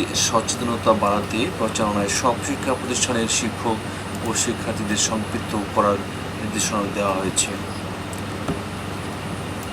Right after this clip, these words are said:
রোববার পনেরোই জুন মাওসির সহকারী পরিচালক সাধারণ প্রশাসন মোহাম্মদ খালিদ হোসেনের সই করা এক বিজ্ঞপ্তিতে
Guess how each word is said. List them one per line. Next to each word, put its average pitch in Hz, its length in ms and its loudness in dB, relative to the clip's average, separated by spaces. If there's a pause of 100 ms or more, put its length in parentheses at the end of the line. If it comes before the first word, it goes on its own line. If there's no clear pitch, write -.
(1120)
রোববার 127 480 6 (320)
পনেরোই 117 420 4
জুন 107 180 2 (240)
মাওসির 107 460 0
সহকারী 104 360 4
পরিচালক 101 600 -2
সাধারণ 101 460 0
প্রশাসন 101 440 -2 (440)
মোহাম্মদ 98 400 -2
খালিদ 98 300 0
হোসেনের 101 480 0
সই 104 340 0 (100)
করা 98 220 2 (440)
এক 98 120 0 (200)
বিজ্ঞপ্তিতে 104 680 0